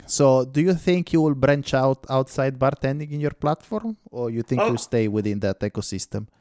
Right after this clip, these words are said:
Speaker 2: I think it's gonna be focused on food and beverage,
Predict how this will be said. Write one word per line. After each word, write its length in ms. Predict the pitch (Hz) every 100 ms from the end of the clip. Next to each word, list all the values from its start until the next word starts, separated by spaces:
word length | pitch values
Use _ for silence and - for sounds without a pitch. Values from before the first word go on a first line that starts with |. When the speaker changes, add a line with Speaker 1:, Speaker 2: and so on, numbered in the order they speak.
| _ _ _ _ -
Speaker 2:
I 60 | 151
think 280 | 151 247 240
it's 120 | -
gonna 240 | 170 156
be 420 | 143 143 135 131 131
focused 420 | 147 143 143 131
on 220 | 120 120
food 220 | 117 143 135
and 120 | 123
beverage, 680 | 120 131 160 170 175 -